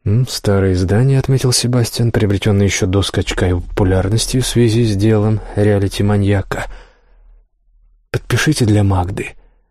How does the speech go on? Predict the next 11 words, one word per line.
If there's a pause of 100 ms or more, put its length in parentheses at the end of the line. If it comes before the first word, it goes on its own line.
(120)
попросила
она
и
одарила
его
улыбкой,
которую
Себастьян
истолковал
как (560)
восторженную.